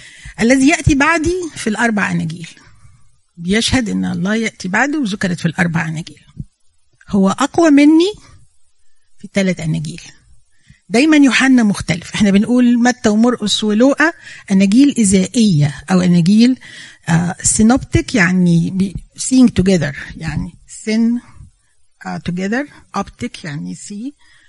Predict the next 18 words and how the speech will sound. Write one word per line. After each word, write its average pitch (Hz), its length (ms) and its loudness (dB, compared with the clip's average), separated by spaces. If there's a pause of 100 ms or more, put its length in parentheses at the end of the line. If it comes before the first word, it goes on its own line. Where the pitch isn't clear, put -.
فاللي 185 460 -4
هم 277 240 4
الأناجيل 226 540 0
اللي 220 180 0
كتبت 233 500 -4
زي 233 180 0
بعضها. - 500 -8 (880)
آه، 175 220 -6
تمانين 208 420 2
في - 80 -4
المية 226 320 2
من 220 180 4
ما 208 80 4
في 202 140 -2
إنجيل 208 280 4
مرقس 233 400 0
موجود 196 300 -6
في 180 300 -4